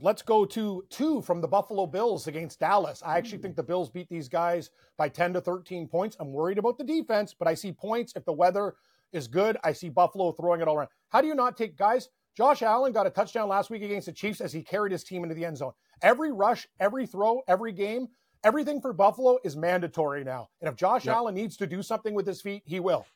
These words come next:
Speaker 1: Over thirty-four and a half runs, uh, rushing yards, touchdown, plus one thirty, Josh Allen.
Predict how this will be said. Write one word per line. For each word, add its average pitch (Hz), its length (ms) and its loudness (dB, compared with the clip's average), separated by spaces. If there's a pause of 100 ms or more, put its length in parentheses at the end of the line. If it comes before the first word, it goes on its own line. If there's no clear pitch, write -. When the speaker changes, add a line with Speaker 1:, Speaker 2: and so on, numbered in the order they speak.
(200)
Speaker 1:
Over 277 240 10
thirty-four 247 560 2
and 220 80 4
a 190 40 4
half 208 180 2
runs, 208 360 4 (300)
uh, 165 220 8
rushing 240 280 6
yards, 233 280 2 (140)
touchdown, 240 500 4 (120)
plus 214 220 0
one 214 180 0
thirty, 196 360 -2
Josh 180 340 2
Allen. 160 300 0